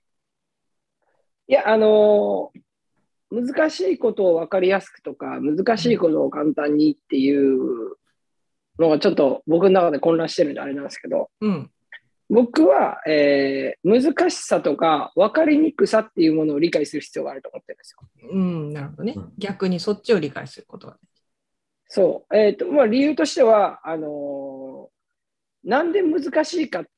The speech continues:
Speaker 1: て、とか、なんで分かりにくいかって問うた時に、
Speaker 2: うん。
Speaker 1: まあ、あの、知識にせよ、まあ、何か、あー、あー、事柄にせよ、え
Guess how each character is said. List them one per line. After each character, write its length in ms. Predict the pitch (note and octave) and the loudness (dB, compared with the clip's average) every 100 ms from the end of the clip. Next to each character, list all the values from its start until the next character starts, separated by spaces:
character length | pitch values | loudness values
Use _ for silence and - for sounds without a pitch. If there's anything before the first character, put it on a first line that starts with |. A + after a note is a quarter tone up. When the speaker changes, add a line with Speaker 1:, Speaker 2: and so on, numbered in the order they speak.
| _ _ | _ _
Speaker 1:
て、 640 | D#3+ C#3+ C3+ A#2 D#2+ - - _ _ | -10 -8 -8 -10 -10 -12 -16 _ _
と 120 | - C#3+ | -10 -6
か、 240 | - B2+ | -4 -2
な 160 | D#3 C4+ | 0 2
ん 80 | |
で 80 | C#4+ | 4
分 160 | C4+ C4 | 4 4
か 120 | C4+ | 2
り 100 | C4 | 2
に 160 | C4 C4 | 0 -2
く 140 | C#4 | -2
い 80 | G3 | -2
か 120 | - | -4
っ 40 | G#3+ | -10
て 420 | - - - - - | -10 -12 -12 -16 -4
問 220 | G3+ G3 | 0 0
う 20 | |
た 140 | E3+ | -2
時 240 | - - - | -8 -12 -14
に、 240 | - - _ _ _ | -16 -20 _ _ _
Speaker 2:
う 80 | F#3+ | -12
ん。 220 | E3+ E3+ _ _ _ _ _ _ _ _ _ _ _ _ _ _ _ _ _ _ | -12 -14 _ _ _ _ _ _ _ _ _ _ _ _ _ _ _ _ _ _
Speaker 1:
ま 340 | - C4 E3 - | 2 2 2 -2
あ、 140 | E3+ D#3+ | -6 -4
あ 60 | |
の、 260 | D#3 D3+ D3 - | -4 -4 -8 -6
知 160 | D4+ | -6
識 240 | - - G3 | -4 -4 -2
に 120 | D#3+ | -2
せ 120 | - | -4
よ、 380 | C#3+ D#3 C#3 - _ _ _ | -2 -2 -2 -8 _ _ _
ま 120 | - F3 | -6 -2
あ、 40 | |
何 240 | F#3+ G3 | -2 -2
か、 300 | D#3 C#3+ - - | -6 -10 -12 -14
あ 840 | C3+ B2 - - F#2+ F#2+ - - - _ _ _ _ _ | -14 -12 -10 -10 -10 -12 -14 -14 -20 _ _ _ _ _
ー、 60 | - | -16
あ 220 | B2 A#2 | -14 -16
ー、 20 | |
事 300 | - F3 G3 | -4 0 4
柄 240 | F3+ F3 E3 | 4 4 4
に 140 | D#3+ | 0
せ 120 | - | -2
よ、 340 | D3 C3 C3 - _ _ _ _ _ | -4 -4 -10 -14 _ _ _ _ _
え 600 | - - A#2+ A#2 A2 - | -12 -10 -10 -10 -10 -12